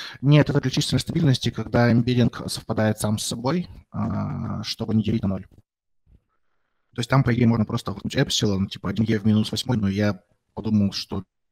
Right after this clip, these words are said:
для нормы таких длинных векторов ноль один — это тоже незначимая раз-, незнач-, незначимая величина. Спасибо за такой теплый отзыв.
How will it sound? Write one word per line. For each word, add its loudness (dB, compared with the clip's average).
для 0
нормы 4
таких -4
длинных 0
векторов -4
ноль 0
один — 0
это -12
тоже -8
незначимая 0
раз-, -8
незнач-, 0
незначимая 2
величина. -2
Спасибо -4
за 0
такой -8
теплый -6
отзыв. -6